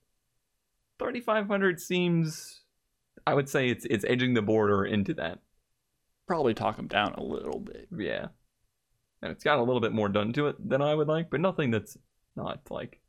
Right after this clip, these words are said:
Speaker 1: undoable.
Speaker 2: Rebuilt engine. In my opinion, some decent wheels on it, even though Cone hates black six-poke wheels.
Speaker 1: Boy, those are ugly.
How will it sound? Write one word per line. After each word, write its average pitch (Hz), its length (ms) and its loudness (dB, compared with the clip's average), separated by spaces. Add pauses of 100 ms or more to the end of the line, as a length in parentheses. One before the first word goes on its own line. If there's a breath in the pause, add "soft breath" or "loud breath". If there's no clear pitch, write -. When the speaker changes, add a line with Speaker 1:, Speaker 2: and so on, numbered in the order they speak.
(100)
Speaker 1:
undoable. 101 680 0 (2250)
Speaker 2:
Rebuilt 113 480 2
engine. 143 760 4 (920)
In 139 80 4
my 120 200 8
opinion, 131 420 6
some 131 160 2
decent 123 340 0
wheels 127 340 6
on 127 160 2
it, 131 100 2
even 107 240 2
though 107 160 2
Cone 110 280 -2
hates 107 260 0
black 104 320 2
six-poke - 480 -4
wheels. 117 400 6
Speaker 1:
Boy, 117 180 6
those 107 240 2
are 113 260 2
ugly. 107 360 -2